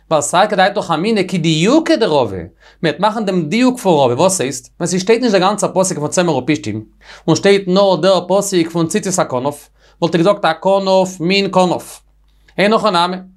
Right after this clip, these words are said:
תנא דבי רבי שמואל האלטן, אז נאר צמר און פשטים זיינען חייב בציציס.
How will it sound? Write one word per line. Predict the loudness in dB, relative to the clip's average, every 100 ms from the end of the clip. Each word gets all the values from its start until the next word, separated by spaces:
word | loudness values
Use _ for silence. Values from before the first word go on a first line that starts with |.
| _ _ -4
תנא | -2
דבי | 0 2
רבי | 2 0
שמואל | 0 2
האלטן, | 2 0 -4 -6 -6
אז | -4 -4 -2
נאר | 0 2 2 2 0
צמר | -2 0 2
און | 0 0
פשטים | -4 -2 -2 0
זיינען | -2 -2
חייב | 0 -2
בציציס. | -4 -8 -8 -8 -8 -8